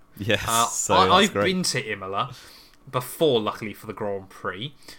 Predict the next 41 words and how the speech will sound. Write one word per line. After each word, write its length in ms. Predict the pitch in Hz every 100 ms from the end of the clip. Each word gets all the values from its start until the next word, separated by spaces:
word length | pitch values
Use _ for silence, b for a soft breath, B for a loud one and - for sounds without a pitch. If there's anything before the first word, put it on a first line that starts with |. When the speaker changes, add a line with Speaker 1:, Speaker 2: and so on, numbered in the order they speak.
| B B
Speaker 2:
I, 240 | 160 165 220
I 40 |
can 180 | - 247
tell 300 | - 220 220
you 260 | 170 107 113
where, 440 | 131 139 196 180
where 360 | 165 185 208 196
people 420 | - 202 185 190
theorised 840 | - 190 185 127 107 110 107 - - -
he 160 | 135
got 180 | 143 143
shot 280 | - 165 151
from 360 | - 101 101 127 B B B
i-, 40 | 127
is 300 | 123 147 131
not 220 | 214 208
an 80 | 190
easy 220 | 180 170
place 340 | - 160 151
to 60 | 143
stand 540 | - 170 110 101 92
because 320 | 110 120 135 135
it's 180 | 135
covered 440 | - - - 214 185
in 100 | 139
trees, 600 | 127 131 110 139 170 - B B B -
uh, 240 | 147 139
and 460 | 147 147 147 143 143
it's 480 | 147 147 135 - - - 135
basically 520 | 175 160 - 131 156
a 40 | 139
very, 220 | 156 151
very 160 | 139
steep 360 | 131 - 156 131
bank 280 | 143 131 127
down 220 | 139 127
to 120 | 127 139
a 40 |
very, 460 | 120 - - 175 135
very 200 | 139 123
big 200 | 135